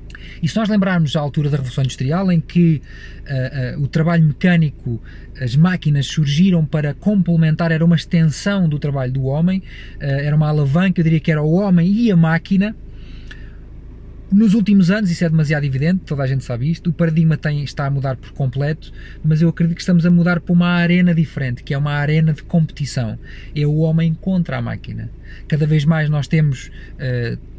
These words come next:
tu-, tudo o que eram trabalhos sistemáticos, cada vez mais são feitos por robôs. E, portanto, nós estamos a viver dois paradigmas completamente diferentes. Mas parece que queremos utilizar as mesmas soluções para problemas diferentes. O que é que quer dizer com isto?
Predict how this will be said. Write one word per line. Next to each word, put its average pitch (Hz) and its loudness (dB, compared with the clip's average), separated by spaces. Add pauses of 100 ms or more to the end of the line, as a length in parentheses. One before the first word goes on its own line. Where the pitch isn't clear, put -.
(160)
tu-, - -6
tudo 165 2
o - 0
que 170 2
eram 160 2
trabalhos 151 -4
sistemáticos, 147 -2
cada 143 -4
vez 139 -2
mais 135 -2
são 131 -6
feitos 123 -8
por 127 -8
robôs. 123 -4 (760)
E, 175 -4
portanto, 190 0
nós 185 2
estamos 180 2
a 180 2
viver 175 2
dois 170 2
paradigmas 160 -2
completamente 151 -4
diferentes. 113 -8 (440)
Mas 208 4
parece - -4 (140)
que 143 -8
queremos 156 0
utilizar 160 0
as 151 -2
mesmas 160 2
soluções 165 -4
para 165 -4
problemas 151 -2
diferentes. 123 -6 (160)
O 180 -4
que 226 -2
é 208 -2
que - -8
quer 202 0
dizer 165 2
com 127 -4
isto? 101 -8